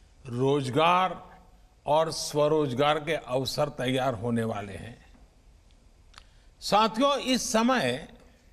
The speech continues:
और जब हम इस संकल्प के साथ ही हाल में कृषि से जुड़े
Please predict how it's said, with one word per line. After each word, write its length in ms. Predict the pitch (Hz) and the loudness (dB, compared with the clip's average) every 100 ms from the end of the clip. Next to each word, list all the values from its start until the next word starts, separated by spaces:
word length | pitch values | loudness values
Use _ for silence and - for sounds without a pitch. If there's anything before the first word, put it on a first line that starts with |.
| - - - - - - _ - | -20 -20 -20 -20 -20 -20 _ -6
और 180 | 131 147 | 0 2
जब 180 | 160 156 | 2 2
हम 380 | 165 165 151 - | 2 0 -4 -6
इस 180 | 151 - | -6 0
संकल्प 420 | 160 170 214 196 196 | 0 0 0 -2 0
के 100 | 180 | 0
साथ 340 | 139 156 160 | 4 2 2
ही 180 | 170 185 127 104 - - - - _ - _ _ - - - | 0 0 -2 -8 -20 -20 -20 -20 _ -20 _ _ -20 -20 -8
हाल 260 | - 143 160 | 0 2 2
में 240 | 170 160 | 0 -2
कृषि 320 | 151 131 175 | -4 -4 -4
से 160 | 160 165 | -2 -2
जुड़े 340 | 139 143 147 | 0 0 0